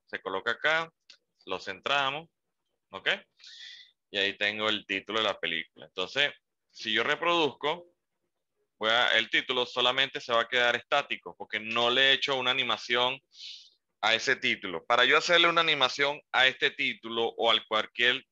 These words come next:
tipo de texto que aparezca acá, una animación de aparecer y desaparecer, ¿verdad?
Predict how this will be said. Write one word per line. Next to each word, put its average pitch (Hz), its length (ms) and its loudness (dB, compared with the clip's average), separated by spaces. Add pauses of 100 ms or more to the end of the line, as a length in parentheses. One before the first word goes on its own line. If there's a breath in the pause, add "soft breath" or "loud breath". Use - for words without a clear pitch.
(120)
tipo 143 320 0
de 123 100 2
texto 120 540 -2
que 107 80 -2
aparezca 107 460 0
acá, 110 340 -2 (1200 loud breath)
una 123 140 -4
animación 127 640 -2
de 117 1400 2
aparecer 117 840 0
y 123 140 0
desaparecer, 127 840 0 (380)
¿verdad? 107 460 -2